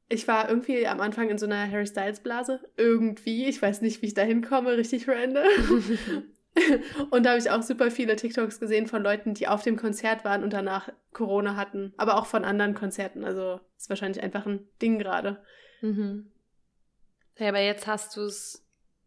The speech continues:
Speaker 2: gleich bald geschafft.
Speaker 1: Ja.
Speaker 2: Gleich bald.
Speaker 1: Und ich bin froh, dass ich dreifach geimpft bin und das alles nicht so schlimm war und,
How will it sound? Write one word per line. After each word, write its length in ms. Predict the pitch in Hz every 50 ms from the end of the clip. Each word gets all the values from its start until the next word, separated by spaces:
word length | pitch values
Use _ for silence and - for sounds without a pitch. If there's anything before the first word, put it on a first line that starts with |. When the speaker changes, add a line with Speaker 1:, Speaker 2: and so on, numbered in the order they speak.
| _ _ _ -
Speaker 2:
gleich 340 | - - - 208 208 202 202 - - _ _ _ _ _
bald 280 | - 202 196 196 202 196 - - _ _ _ -
geschafft. 500 | - 202 202 - 202 175 - - - - _ _ _ - - - - - - - - - -
Speaker 1:
Ja. 420 | - 208 202 196 196 196 202 202 202 - - -
Speaker 2:
Gleich 320 | - 202 185 190 185 190
bald. 200 | - 185 180 180
Speaker 1:
Und 140 | 180 277 269
ich 80 | 247 240
bin 440 | 269 247 240 233 226 220 214 202 202
froh, 220 | - - 254 240
dass 180 | 226 214 208 220
ich 140 | 214 208
dreifach 400 | - 214 202 202 202 214 202 -
geimpft 380 | - - - 269 285 277 - -
bin 180 | - 226 226 208
und 200 | 190 185 180 -
das 60 | -
alles 260 | - 196 196 202 -
nicht 100 | 208 202
so 80 | - 202
schlimm 300 | - - 240 233 226 220
war 260 | 220 208 202 196 -
und, 460 | - 180 180 180 180 - - - -